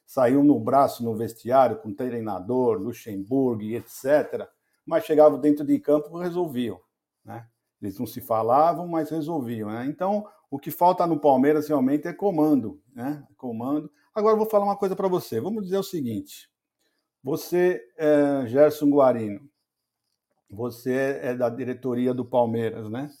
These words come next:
Você contrataria um, um técnico pra ser, é, técnico da, da, do time feminino que já estiver, tivesse postado já alguma coisa assim do gênero assim,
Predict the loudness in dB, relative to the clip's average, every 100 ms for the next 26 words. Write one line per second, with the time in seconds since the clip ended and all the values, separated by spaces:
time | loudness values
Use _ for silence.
0 | _ _ _ _ -8 -6 -4 -2 -2 4
1 | 4 6 8 8 6 4 4 2 -2 -8
2 | -2 2 2 2 -2 -4 0 4 4 4
3 | -4 -4 -8 -10 -12 _ _ -6 -6 -6
4 | -2 0 0 -2 -10 _ -16 -16 -2 0
5 | 0 -4 -6 -4 -4 -4 -6 -8 -10 -10
6 | -6 -6 -6 -6 -6 0 0 0 -2 -8
7 | _ _ _ _ -4 -2 -2 -8 -2 -2
8 | 0 0 0 0 0 0 -2 2 4 4
9 | 6 8 8 8 8 8 6 2 2 0
10 | 0 -2 0 0 0 0 0 0 -4 -6
11 | -6 -6 -6